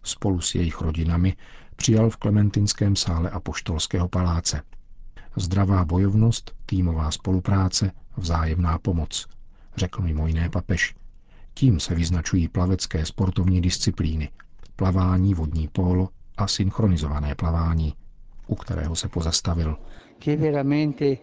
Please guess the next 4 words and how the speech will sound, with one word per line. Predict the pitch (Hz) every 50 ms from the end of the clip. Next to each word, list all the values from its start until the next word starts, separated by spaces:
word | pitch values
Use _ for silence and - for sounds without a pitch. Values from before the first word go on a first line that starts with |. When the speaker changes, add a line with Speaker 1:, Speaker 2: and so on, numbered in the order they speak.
| - - - - - -
Speaker 2:
l'esaltazione | 127 123 123 - - 139 135 135 - 143 135 123 - - 160 160 165 165 160
del | 147 139 131 120
fare | 117 - 139 131 131 131 127 123
squadra. | 127 - - - 131 123 113 107 101 98 101 98 98 95